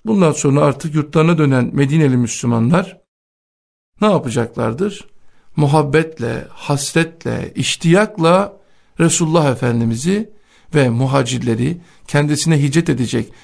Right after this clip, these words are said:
Mekkeli Müslümanları beklemeye koyulacaklardır. Demek ki hicretten evvelki şartlar tamam olmuş, Medine-i Münevvere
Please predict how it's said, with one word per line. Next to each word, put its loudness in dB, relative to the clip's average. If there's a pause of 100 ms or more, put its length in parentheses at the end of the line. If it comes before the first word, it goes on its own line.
(180)
Mekkeli 2
Müslümanları -2
beklemeye -2
koyulacaklardır. -14 (640)
Demek 2
ki 2 (400)
hicretten 2
evvelki 2
şartlar -2
tamam 4
olmuş, 0 (560)
Medine-i 2
Münevvere 2